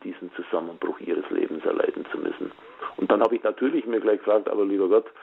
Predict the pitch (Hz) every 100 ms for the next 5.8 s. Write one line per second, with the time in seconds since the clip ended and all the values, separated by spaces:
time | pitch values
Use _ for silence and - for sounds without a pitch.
0 | - - - - 95 92 98 90 95 90
1 | 90 - 98 101 107 101 95 101 - 90
2 | 110 120 98 85 117 - - 101 101 95
3 | 95 95 95 92 - 92 95 92 - 95
4 | - 101 - 95 90 101 - - 95 -
5 | - 87 - - 80 78 85